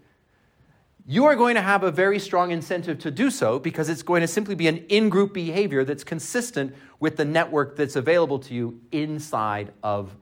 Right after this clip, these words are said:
that group. So it reinforces, my point here being the following, it reinforces things like paternal uptake of offspring,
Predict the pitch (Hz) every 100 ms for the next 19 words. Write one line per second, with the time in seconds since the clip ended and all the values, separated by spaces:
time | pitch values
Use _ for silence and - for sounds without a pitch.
0 | - 110 98 - 104 113 - - - -
1 | - 175 180 175 170 277 226 - 226 247
2 | - 110 139 - - _ 123 107 - 175
3 | 139 131 98 120 107 110 139 131 110 117
4 | - - 147 147 175 262 202 - 208 233
5 | - 104 139 - - _ _ _ 190 196
6 | 165 151 156 - - 156 160 214 214 190
7 | - 185 - - 147 - - 139 135 165
8 | 214 - 123 110 123